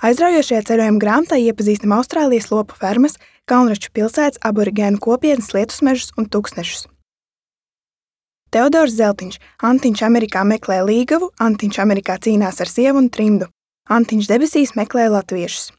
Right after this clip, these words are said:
Lasa Valdis Birģelis un Uldis Deisons, tūkstoš deviņsimti deviņdesmit ceturtā gada ieraksts, digitāls audio, trīsdesmit stundas piecdesmit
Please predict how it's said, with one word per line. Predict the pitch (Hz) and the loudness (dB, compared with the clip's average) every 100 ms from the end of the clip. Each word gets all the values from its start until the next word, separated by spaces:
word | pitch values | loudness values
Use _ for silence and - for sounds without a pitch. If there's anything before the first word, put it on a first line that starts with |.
| _ _ _ | _ _ _
Lasa | 214 226 - 214 | -2 -2 -2 0
Valdis | 214 208 185 | 0 0 0
Birģelis | 208 220 302 349 - | 0 2 0 0 -2
un | 226 196 | -4 0
Uldis | 214 233 254 | 0 0 0
Deisons, | 220 202 - 190 190 - - _ | 0 -2 -2 -8 -8 -16 -20 _
tūkstoš | 247 262 339 240 | 0 2 2 2
deviņsimti | 233 214 202 254 302 | 4 2 2 0 2
deviņdesmit | 233 233 208 196 202 | 0 2 2 0 -2
ceturtā | 233 311 311 269 | -2 -2 -2 -2
gada | 226 220 | -2 -2
ieraksts, | - 208 190 175 - | -2 -2 -2 -6 -6
digitāls | 202 233 254 254 240 - | -2 0 0 -2 -2 -2
audio, | 208 196 180 - _ _ - | -2 0 -2 -4 _ _ 0
trīsdesmit | 254 220 208 208 | 2 2 0 -2
stundas | - 294 339 | 2 2 2
piecdesmit | - 233 208 208 | 0 0 0 -2